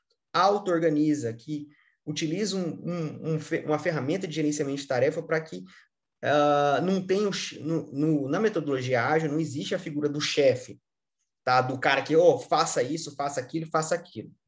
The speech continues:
Não. A equipe, juntamente, é, ela, ela conversando, ela se or-, auto-organizando, ela, cada desenvolvedor escolhe o que vai fazer, tá?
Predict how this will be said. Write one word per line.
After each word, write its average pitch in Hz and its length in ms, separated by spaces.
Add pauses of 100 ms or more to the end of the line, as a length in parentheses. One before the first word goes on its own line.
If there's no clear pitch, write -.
(360)
Não. 127 480 (540)
A 117 340
equipe, 208 580
juntamente, 180 1300 (200)
é, 117 580
ela, 131 320
ela 123 300
conversando, 160 800
ela 123 180
se 127 320
or-, 160 160
auto-organizando, 147 840
ela, 165 360 (300)
cada 190 380
desenvolvedor 143 800 (360)
escolhe 160 520
o 147 80
que 131 100
vai 127 140
fazer, 127 640 (240)
tá? 113 300